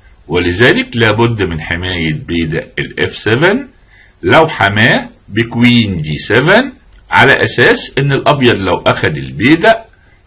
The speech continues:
هيدافع بكوين سي سكس، طالب الوزير وبيحمي الرخ، لكن دي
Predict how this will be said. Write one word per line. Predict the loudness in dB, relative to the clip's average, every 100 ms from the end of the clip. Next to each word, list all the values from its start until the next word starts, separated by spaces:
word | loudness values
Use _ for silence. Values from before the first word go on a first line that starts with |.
| _ -8
هيدافع | -2 0 4 4 4 4 2 4 4 2
بكوين | -2 -8 -6 -4 -2 -2 -4 -6
سي | -8 -10 -6
سكس، | -2 -2 -2 -8 -10 -16 _ _ _ -2
طالب | 2 2 2
الوزير | -2 -2 -2 -2 -4 -2 -2 -4
وبيحمي | -6 -4 -2 -2 -4 -10
الرخ، | -8 0 2 2 -2 -12 -20 _ _ _ _ -4
لكن | 0 0 0 -4 -4
دي | -2 -2